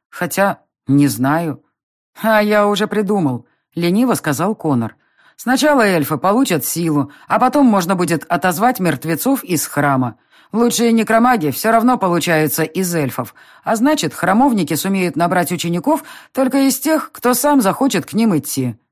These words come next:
«М, такой умный», — усмехнулся Джари. «Придумай, чтобы в ученики не брали всех нежелающих».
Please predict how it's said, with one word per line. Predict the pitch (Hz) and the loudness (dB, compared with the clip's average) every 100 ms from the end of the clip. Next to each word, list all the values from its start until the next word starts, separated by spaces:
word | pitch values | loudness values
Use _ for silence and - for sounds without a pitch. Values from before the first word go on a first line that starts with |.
| _ _ _ _ 135 | _ _ _ _ -4
«М, | 123 113 | -2 -2
такой | 139 160 143 | -2 0 0
умный», — | 139 262 269 131 - _ _ | 2 0 0 -2 -6 _ _
усмехнулся | 190 190 214 202 170 139 202 | -10 -6 -6 -2 -4 -2 -6
Джари. | 165 127 110 - _ _ _ | -4 -4 -6 -12 _ _ _
«Придумай, | 123 135 294 240 123 | -4 0 2 2 -2
чтобы | - - 156 156 | -6 -6 -2 0
в | |
ученики | 156 165 170 147 254 | -2 -2 -4 0 0
не | 277 175 | 0 0
брали | 165 185 190 | 0 -2 -2
всех | - 196 | -6 -6
нежелающих». | 180 202 196 233 156 110 - 98 - | -4 -2 -2 -2 -4 -6 -10 -12 -16